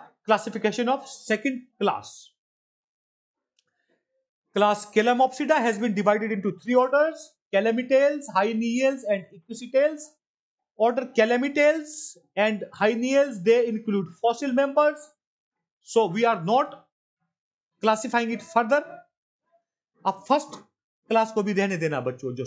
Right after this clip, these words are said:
Spinophilopsida है उसका सिंपल आप लिख सकते हो, it has one order called Spinophylales which includes all fossil members,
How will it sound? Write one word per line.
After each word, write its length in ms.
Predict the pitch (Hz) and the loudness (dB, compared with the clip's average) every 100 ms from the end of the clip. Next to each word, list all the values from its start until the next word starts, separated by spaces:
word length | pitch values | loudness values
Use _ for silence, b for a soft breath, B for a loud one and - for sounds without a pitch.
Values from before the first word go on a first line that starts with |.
| - | -6
Spinophilopsida 840 | 160 180 190 165 151 - 120 117 | -4 -4 -2 -2 -2 -6 -6 -4
है 320 | 117 226 - _ _ - | -2 -4 -8 _ _ -10
उसका 200 | 202 170 | -6 -4
सिंपल 320 | 220 214 190 | -2 0 0
आप 140 | 175 | -2
लिख 140 | 170 165 | -4 -4
सकते 260 | 151 - | -6 -4
हो, 340 | 147 202 247 - _ - | -2 -2 -6 -14 _ -12
it 160 | 214 - | -6 -2
has 160 | 208 | -2
one 240 | 165 156 220 | 0 0 2
order 280 | 233 240 285 - | 0 0 -2 -2
called 260 | 165 151 139 - _ - | -2 -2 -4 -12 _ -16
Spinophylales 720 | - 180 185 202 214 254 330 330 - _ _ _ - | -6 -4 -2 -2 0 2 0 -6 -16 _ _ _ -4
which 160 | 247 | -2
includes 480 | 262 247 254 254 226 - | 0 0 0 -2 -4 0
all 320 | 214 220 220 | 2 2 -2
fossil 320 | - 175 175 147 | -2 -2 -2 -4
members, 580 | 139 131 120 92 - | -4 -2 -6 -6 -20